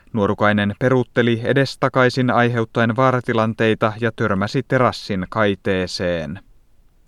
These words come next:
Lauantain ja maanantain välillä Huittisista Kyntäjän kadulta varastettiin Harley Davidson-merkkinen moottoripyörä. Poliisi kaipaa tapaukseen liittyviä havaintoja.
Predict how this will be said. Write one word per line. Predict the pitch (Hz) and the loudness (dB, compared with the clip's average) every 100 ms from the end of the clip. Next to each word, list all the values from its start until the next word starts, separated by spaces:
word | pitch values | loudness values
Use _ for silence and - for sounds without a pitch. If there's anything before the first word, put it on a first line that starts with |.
| - - - - - _ _ _ _ - | -20 -20 -20 -20 -20 _ _ _ _ -2
Lauantain | 98 104 101 107 | 0 2 2 0
ja | 104 | 2
maanantain | 131 135 131 127 123 | 2 2 2 2 2
välillä | 120 117 113 113 - 135 | 2 2 2 0 -2 0
Huittisista | 127 - 117 123 - - | 0 2 -2 -2 -2 -4
Kyntäjän | 113 147 147 127 113 107 | -2 -2 2 2 2 2
kadulta | 110 107 107 107 107 117 | 0 2 2 0 0 -4
varastettiin | 101 98 98 - 127 - 131 127 | 0 0 -2 -4 -6 0 0 0
Harley | 113 139 131 123 120 | 0 0 2 0 2
Davidson-merkkinen | 143 131 110 - 113 107 101 110 113 104 - 110 104 104 | 2 2 -2 -2 -2 0 -2 -2 -4 -4 -4 -2 0 -2
moottoripyörä. | 120 123 113 113 107 92 - 127 117 95 85 - _ _ | 0 -2 -2 -4 -4 -6 -2 2 2 2 -4 -6 _ _
Poliisi | 113 95 92 120 | -4 -2 -2 0
kaipaa | 139 135 139 131 | 0 2 0 -2
tapaukseen | - 123 113 - 110 104 95 | 0 0 0 0 0 0 -4
liittyviä | 113 107 - 98 92 87 | -4 -4 -6 -4 -4 -2
havaintoja. | 117 110 104 95 95 87 78 | -2 0 0 -2 -4 -6 -6